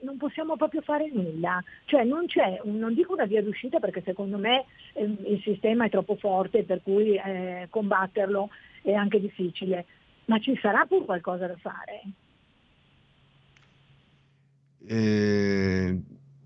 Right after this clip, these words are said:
Speaker 2: io credo che un consiglio che ho imparato quando, nell'altra vita, quando facevo altri lavori,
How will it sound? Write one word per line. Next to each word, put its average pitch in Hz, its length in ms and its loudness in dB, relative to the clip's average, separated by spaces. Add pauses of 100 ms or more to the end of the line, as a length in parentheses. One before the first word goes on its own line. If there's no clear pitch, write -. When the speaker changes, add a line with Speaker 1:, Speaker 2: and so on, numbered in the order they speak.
(140)
Speaker 2:
io 156 180 10
credo 123 340 8
che 110 420 2 (560)
un 110 160 -4
consiglio 123 640 6
che 107 240 4
ho 110 60 4
imparato 113 400 4
quando, 101 320 -2
nell'altra 104 460 0
vita, 98 240 -2
quando 90 180 -2
facevo 92 300 -2
altri 90 200 2
lavori, 82 480 2